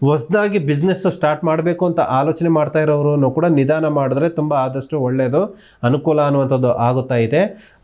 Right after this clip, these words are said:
ಮತ್ತು ಹೊಸದಾಗಿ ಬಿಸಿನೆಸ್ ಮಾಡೋಕ್ಕೆ ಪ್ರಯತ್ನ ಪಟ್ಟವರು ಕೂಡ ನಿಧಾನ ಮಾಡಿದ್ರೆ ತುಂಬ ಶ್ರೇಷ್ಠಕರವಾಗಿರುತ್ತದೆ.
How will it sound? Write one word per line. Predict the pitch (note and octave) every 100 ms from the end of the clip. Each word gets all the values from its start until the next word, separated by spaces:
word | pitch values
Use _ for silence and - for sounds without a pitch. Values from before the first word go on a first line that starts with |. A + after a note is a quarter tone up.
| C#3
ಮತ್ತು | F3+ F#3 G#3 C3 - - - - - - - - _ _
ಹೊಸದಾಗಿ | B2 D3+ E3+ G3+ A3 G#3 F#3
ಬಿಸಿನೆಸ್ | B2+ D#3 G3 F#3+ D3+
ಮಾಡೋಕ್ಕೆ | C#3 D#3 F#3+ -
ಪ್ರಯತ್ನ | F3 C#3 D3+ F3 A3
ಪಟ್ಟವರು | - F3+ F#3+ F#3 F3+ F3 F3+ D#3+
ಕೂಡ | - F3+
ನಿಧಾನ | F3 C3+ D#3+ F3+
ಮಾಡಿದ್ರೆ | E3 D#3 C#3+ F3 A3
ತುಂಬ | E3 D#3
ಶ್ರೇಷ್ಠಕರವಾಗಿರುತ್ತದೆ. | - D#3 D3+ - D3+ C3+ B2+ A#2+ A2+ A2 A2 G#2+ A2+ -